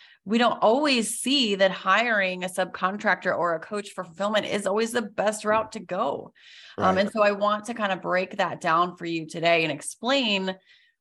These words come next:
Speaker 1: what types of employees there are out there, who they, uh, are best for, and when to hire them, and at what point is your business really ready to take that scale.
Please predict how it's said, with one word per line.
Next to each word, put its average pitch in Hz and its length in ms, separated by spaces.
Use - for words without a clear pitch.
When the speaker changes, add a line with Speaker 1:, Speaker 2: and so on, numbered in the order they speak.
Speaker 1:
what 196 500
types 214 320
of 214 80
employees 202 520
there 196 140
are 160 160
out 156 260
there, 269 340
who 240 400
they, 190 540
uh, 170 440
are 180 240
best 175 340
for, 180 500
and 175 400
when 190 400
to 220 80
hire 175 280
them, 170 300
and 160 380
at 170 180
what 175 200
point 180 240
is 160 120
your 156 100
business 151 380
really 220 440
ready 170 280
to 160 80
take 160 220
that 147 160
scale. - 480